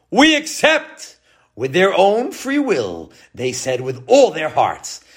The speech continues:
"Na'aseh v'nishma," we accept the Torah. And they did it with such a willingness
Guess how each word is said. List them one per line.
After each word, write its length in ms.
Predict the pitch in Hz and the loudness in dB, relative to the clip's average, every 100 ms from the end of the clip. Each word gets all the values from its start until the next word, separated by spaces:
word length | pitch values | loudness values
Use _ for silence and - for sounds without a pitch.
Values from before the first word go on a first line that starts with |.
| _ - | _ -10
"Na'aseh 640 | 151 240 269 220 - 247 | -2 0 -2 -4 2 2
v'nishma," 600 | 247 254 185 - 98 78 _ _ - | 2 -4 -6 -8 -14 -20 _ _ -14
we 160 | 131 | -12
accept 420 | 123 123 - - - | -12 -12 -12 -12 -16
the 60 | |
Torah. 540 | - 143 139 160 - - _ _ _ - - | -10 -4 -4 -4 -10 -14 _ _ _ -20 -14
And 140 | 143 | -8
they 120 | 135 117 | -8 -8
did 260 | 104 165 | -6 -4
it 240 | 120 - - _ - | -6 -12 -20 _ -10
with 160 | 156 - | -8 -8
such 200 | 127 220 | -10 -6
a 60 | |
willingness 560 | 226 214 131 101 85 | -2 -2 -2 -8 -12